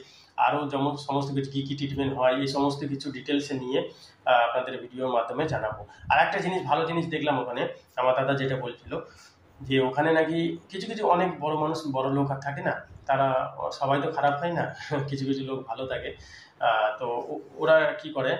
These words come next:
ওখানটায় নিজের খাবার তৈরি করে এনে, আহ, গরিব মানুষদের, আহ, ফ্রিতে দান করে বা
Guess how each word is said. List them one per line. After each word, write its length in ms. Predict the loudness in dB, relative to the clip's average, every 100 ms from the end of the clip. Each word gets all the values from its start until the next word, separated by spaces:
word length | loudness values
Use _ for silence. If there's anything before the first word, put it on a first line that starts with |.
| -6 -20 -8
ওখানটায় 460 | 0 2 4 2 2
নিজের 360 | 2 0 -2
খাবার 320 | -4 0 2 2
তৈরি 260 | 0 -2 -2
করে 300 | 0 0 2
এনে, 280 | 0 -4 -6 -10
আহ, 80 |
গরিব 240 | -6 -6 -4
মানুষদের, 680 | -4 -4 -4 -6 -6 -6 -4
আহ, 200 | -4 -2
ফ্রিতে 360 | -2 -2 0
দান 260 | 2 2 0
করে 220 | -2 0
বা 340 | 2 2 0